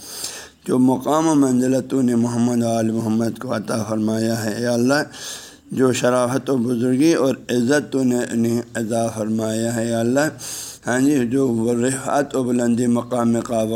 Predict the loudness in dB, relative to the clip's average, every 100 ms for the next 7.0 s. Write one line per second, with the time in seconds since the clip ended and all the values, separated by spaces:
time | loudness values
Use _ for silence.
0 | -2 -2 -2 -2 -2 -2 -2 -2 0 0
1 | -2 -4 -4 -4 -2 -2 -2 -2 -4 -6
2 | -4 -4 -2 -2 0 0 -2 -4 -12 -20
3 | -20 -4 -2 0 0 0 0 0 2 0
4 | 0 -2 0 2 2 0 -4 -2 0 2
5 | 2 2 0 -2 -2 -4 -2 0 0 -2
6 | -4 -4 -6 -4 -2 -2 0 0 2 0